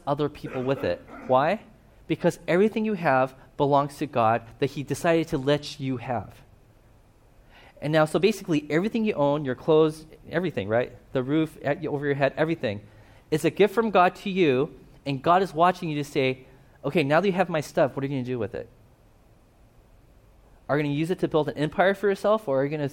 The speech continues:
use it to bring heaven on earth?" And it's not just money. The implication here is your time. Some people have zero time in their <laughs> schedule to do anything that they need to do,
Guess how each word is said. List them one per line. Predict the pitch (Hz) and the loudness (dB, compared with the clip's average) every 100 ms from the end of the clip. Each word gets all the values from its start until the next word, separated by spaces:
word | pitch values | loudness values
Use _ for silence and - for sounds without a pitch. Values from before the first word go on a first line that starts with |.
| 139 | -6
use | 131 165 | -2 -2
it | 139 120 - - - - _ _ - | 0 -2 -4 -16 -20 -20 _ _ -6
to | 143 | -4
bring | 147 | -4
heaven | 123 131 120 | -4 -4 -4
on | 110 110 | -4 -6
earth?" | 98 - - - - - _ _ _ - - - _ _ _ - _ _ _ _ _ _ _ _ _ _ - - - | -10 -14 -18 -20 -20 -20 _ _ _ -20 -20 -20 _ _ _ -20 _ _ _ _ _ _ _ _ _ _ -20 -20 -14
And | - | -10
it's | 156 | -4
not | 190 | -4
just | 202 185 | -4 -6
money. | 135 135 104 - - - _ _ _ | -4 -4 -6 -12 -20 -20 _ _ _
The | - | -6
implication | 190 202 233 208 185 180 | -4 -4 0 0 0 -2
here | 156 143 | -4 -4
is | 135 123 120 113 - - _ - | 0 0 0 -4 -18 -20 _ -8
your | 170 | -6
time. | - 165 123 90 - - - _ _ - - _ _ _ _ _ _ _ | -4 -4 -4 -6 -14 -20 -20 _ _ -20 -20 _ _ _ _ _ _ _
Some | - - 170 | -10 -6 -4
people | 175 170 | -4 -2
have | 175 156 131 117 | -2 0 -2 -4
zero | 120 147 175 | -6 -2 -2
time | 160 156 143 135 | -2 -2 -2 -2
in | |
their | 110 | -4
<laughs> | 104 | -8
schedule | - 127 110 | -2 -2 -2
to | 113 120 | -8 -8
do | 123 | -8
anything | 120 123 123 131 | -6 -6 -6 -4
that | 120 | -4
they | 113 113 | -4 -4
need | 120 113 | -4 -6
to | 120 | -8
do, | 117 104 | -6 -6